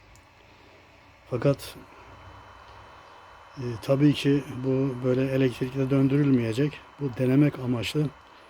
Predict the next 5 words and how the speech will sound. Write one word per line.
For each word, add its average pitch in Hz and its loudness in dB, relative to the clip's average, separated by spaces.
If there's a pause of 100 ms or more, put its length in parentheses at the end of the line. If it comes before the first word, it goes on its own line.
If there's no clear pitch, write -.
(580)
yirmi 127 2
dört 139 2
voltluk 127 -4
bir 131 -2
adaptörle, 131 -4